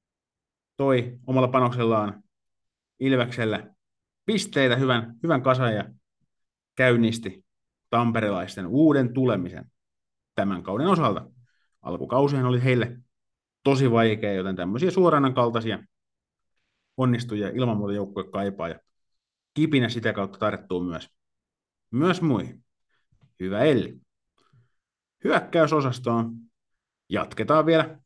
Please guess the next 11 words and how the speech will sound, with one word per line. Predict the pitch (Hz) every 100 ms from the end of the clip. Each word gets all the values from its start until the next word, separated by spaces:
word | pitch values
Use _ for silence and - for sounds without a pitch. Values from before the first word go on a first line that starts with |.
| _
yhden | 143 165 180 170
pelaajan | 175 170 170
verran | 175 170 165
tässä | 165 131
Tampereella. | 127 240 185 170 160 156 156 156 _ _ _ _
Noora | 147 233 208
Mülleri, | 185 185 175 160 151 - _ _ _ 131
vähän | 180 185 160
samoja | 160 151 147 135 135 - _ _ _ _ -
elementtejä | 147 143 131 113 113 101
kuin | 98 78 -